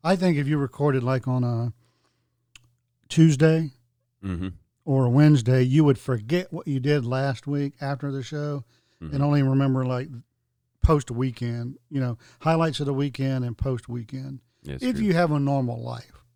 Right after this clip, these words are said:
Speaker 1: you know.
Speaker 2: Yeah. Mm-hmm.
Speaker 1: Every day is a Sunday for me.
Speaker 2: Yeah.
Speaker 1: So.
Speaker 2: <laughs> Yeah. Must be nice, hey?
Speaker 1: No.
Speaker 2: No?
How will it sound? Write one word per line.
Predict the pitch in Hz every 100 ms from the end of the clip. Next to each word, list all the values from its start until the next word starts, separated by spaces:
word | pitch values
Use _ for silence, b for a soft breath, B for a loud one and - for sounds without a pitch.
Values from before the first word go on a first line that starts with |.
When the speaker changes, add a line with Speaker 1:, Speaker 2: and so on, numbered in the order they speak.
| _
Speaker 1:
you | 170 120
know. |
Speaker 2:
Yeah. | 69 - _ _ _ _ 73
Mm-hmm. | 78 -
Speaker 1:
Every | 240 233 202 185
day | 170 160 160
is | 135
a | 127
Sunday | 110 - 143 131 127
for | 113 120
me. | 117 117 - _ _ _ _
Speaker 2:
Yeah. | 92 90
Speaker 1:
So. | - 64 -
Speaker 2:
<laughs> | - 90
Yeah. | 90 80 - - - b b b b b b
Must | 90 -
be | 80
nice, | 78 78 71
hey? | 80 101 151 - _ _ _ _
Speaker 1:
No. | 170 254 202 117 - _ _ _ -
Speaker 2:
No? | 85 87 120 131